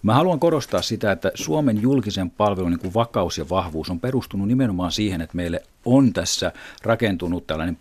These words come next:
parlamentaarinen yhteisymmärrys, ö, julkisen palvelun roolista suomalaisessa yhteiskunnassa, suomalaisessa demokratiassa. Ja, ja minä näen, että se, että, että, että eduskunta kokee sitten omistajuutta katsoa julkisen palvelun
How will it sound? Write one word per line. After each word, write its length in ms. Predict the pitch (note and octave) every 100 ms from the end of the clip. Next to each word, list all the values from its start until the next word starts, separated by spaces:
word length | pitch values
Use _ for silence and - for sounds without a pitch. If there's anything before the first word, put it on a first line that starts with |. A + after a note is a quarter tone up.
| -
parlamentaarinen 920 | A#2 G#2+ F2+ E2 - - D2+ D#2+ D#2+
yhteisymmärrys, 1300 | A#2 F#2+ - - - - G2+ E2+ D2 - - - - - - - -
ö, 180 | E2+ E2
julkisen 360 | G2 E2 D#2 D2+
palvelun 300 | C#2+ C#2 E2
roolista 560 | B2+ A#2 G#2 - F2 -
suomalaisessa 540 | - G2 F2 D#2+ -
yhteiskunnassa, 680 | E2+ - C#2 - - C#2 -
suomalaisessa 360 | - A2+ - C3
demokratiassa. 720 | B2 B2 A#2+ - - - - - - -
Ja, 140 | F2 D#2+
ja 120 | F2
minä 300 | A2 D3 C#3
näen, 320 | F#2 F2+ E2
että 260 | D2 - -
se, 220 | - F2+
että, 280 | E2 - A#2+ - - -
että, 340 | F2 - E2+ -
että 280 | D#2+ E2 -
eduskunta 680 | A2+ A2+ A#2 - E2 D#2+ D2+ -
kokee 420 | G#2 - F#2 D#2+
sitten 340 | F#2 - - D#2+
omistajuutta 880 | G#2 G2+ - D#2+ E2 D2+ - - - - - - -
katsoa 340 | F#2+ - F#2
julkisen 360 | E2+ E2+ - D#2+
palvelun 400 | D#2 C#2+ C#2